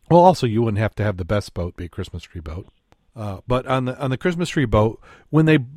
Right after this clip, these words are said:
pulled in the dock, you know, I, I like to romantically believe that the boat pulled in the dock, you'd had all these trees stood up on the deck, and people would come and buy 'em right there. But what did they do with these? Did they have, you know, say,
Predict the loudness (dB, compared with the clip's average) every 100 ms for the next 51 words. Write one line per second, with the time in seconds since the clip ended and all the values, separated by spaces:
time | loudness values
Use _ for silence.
0 | 4 6 6 6 4 4 2 2 -2 -4
1 | -2 0 4 6 6 4 2 2 2 0
2 | -2 -2 0 2 2 0 0 -2 -2 -6
3 | _ -20 0 4 6 6 10 10 10 0
4 | 0 2 2 0 -2 0 2 2 0 -6
5 | -14 -8 -4 -2 -4 -8 -8 2 4 4
6 | 4 2 2 0 0 0 -6 _ _ -20
7 | _ 2 4 6 4 2 -2 0 2 2
8 | 2 0 0 0 0 0 2 0 2 0
9 | 2 2 2 0 -6 -8 -2 -2 -2 _
10 | _ _ _ -20 _ 0 2 0 -6 -20
11 | _ _ -4 -4 -2 -2 -2 -4